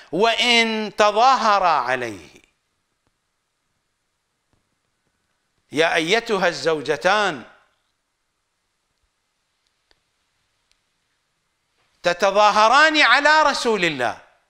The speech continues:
التظاهر الاتفاق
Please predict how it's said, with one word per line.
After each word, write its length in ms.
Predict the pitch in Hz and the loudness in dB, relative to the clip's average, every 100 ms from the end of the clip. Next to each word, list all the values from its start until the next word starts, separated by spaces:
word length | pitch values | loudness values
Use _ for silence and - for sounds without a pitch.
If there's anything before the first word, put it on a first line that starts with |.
| _ _ _ _ _ _ _ _ _ _ _ - | _ _ _ _ _ _ _ _ _ _ _ -4
التظاهر 1040 | 160 - 196 185 269 262 247 233 214 - - _ - | -4 0 -2 2 2 2 0 0 -4 -10 -20 _ -2
الاتفاق 1400 | 208 202 - 202 - - 202 220 254 240 - 160 127 95 | -2 -2 -6 -8 -8 -8 -4 0 2 0 -2 -6 -6 -10